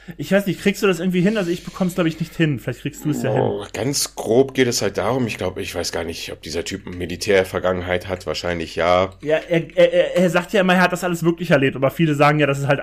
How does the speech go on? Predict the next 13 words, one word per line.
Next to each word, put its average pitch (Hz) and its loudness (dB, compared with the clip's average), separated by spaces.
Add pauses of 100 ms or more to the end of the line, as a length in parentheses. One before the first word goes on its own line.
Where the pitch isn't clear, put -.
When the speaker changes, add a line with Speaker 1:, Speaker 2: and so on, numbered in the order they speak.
(160)
Speaker 1:
absoluter 135 -4
Bullshit. 117 -6 (560)
Speaker 2:
Und 98 -4
ich 92 -10
glaub, - -4
das - -6
wird 107 -2
Speaker 1:
Ja. - 2
Speaker 2:
auch 117 -2
so 113 -2
sein. 85 -2
Und, 92 -8
äh, 85 2